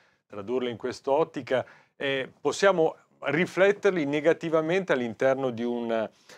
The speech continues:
eh, di un algoritmo che fa selezione o di un sistema di intelligenza artificiale generativa.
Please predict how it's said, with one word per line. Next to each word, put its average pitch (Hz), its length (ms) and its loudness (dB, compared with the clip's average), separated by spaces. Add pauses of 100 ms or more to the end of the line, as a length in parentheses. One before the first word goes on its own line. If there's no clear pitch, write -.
(160)
eh, 110 340 -4
di 113 80 -10
un 135 100 -6
algoritmo 143 600 2
che 127 140 -2
fa 139 200 2
selezione 143 720 -2
o 117 220 0
di 107 100 -8
un 117 240 -10
sistema 139 420 -6
di 117 80 -6
intelligenza 110 640 -8
artificiale 107 580 -4
generativa. 107 640 -2